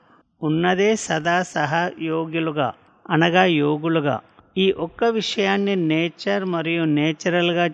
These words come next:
చేసుకున్నట్లయితే అన్ని సబ్జెక్టులలో పర్ఫెక్ట్గా అవుతారు.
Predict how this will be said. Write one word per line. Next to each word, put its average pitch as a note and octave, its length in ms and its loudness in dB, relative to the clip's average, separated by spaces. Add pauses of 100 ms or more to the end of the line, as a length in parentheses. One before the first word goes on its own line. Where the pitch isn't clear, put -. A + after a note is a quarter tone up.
చేసుకున్నట్లయితే D3 1160 0 (400)
అన్ని A3 300 4
సబ్జెక్టులలో E3+ 1120 0 (440)
పర్ఫెక్ట్గా F3 920 2 (100)
అవుతారు. C3+ 560 -6